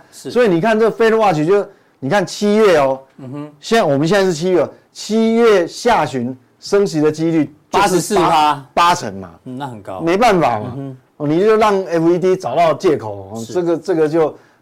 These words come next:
Speaker 2: 没办法。那我们来看哦，那幸好基本面，这个就是基本面是怎样？刚刚是讲那个通膨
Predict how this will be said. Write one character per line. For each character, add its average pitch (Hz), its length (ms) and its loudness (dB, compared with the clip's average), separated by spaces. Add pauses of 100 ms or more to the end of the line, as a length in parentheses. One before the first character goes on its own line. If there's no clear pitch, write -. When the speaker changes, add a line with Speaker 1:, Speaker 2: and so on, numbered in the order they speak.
Speaker 2:
没 127 140 -4
办 147 200 0
法。 104 180 -10
那 233 200 0
我 170 260 -4
们 160 120 -2
来 170 140 2
看 185 280 -4
哦， 110 120 -8 (480)
那 285 140 0
幸 262 240 2
好 160 100 4
基 226 240 0
本 185 160 2
面， 185 240 2 (1120)
这 262 100 4
个 214 120 4
就 226 120 6
是 214 280 4 (720)
基 247 160 0
本 175 120 4
面 185 200 2
是 185 100 0
怎 135 100 -2
样？ 120 140 -6
刚 190 120 2
刚 202 80 0
是 196 140 2
讲 123 240 -4
那 156 120 -4
个 156 100 2
通 151 240 -4
膨 113 100 -6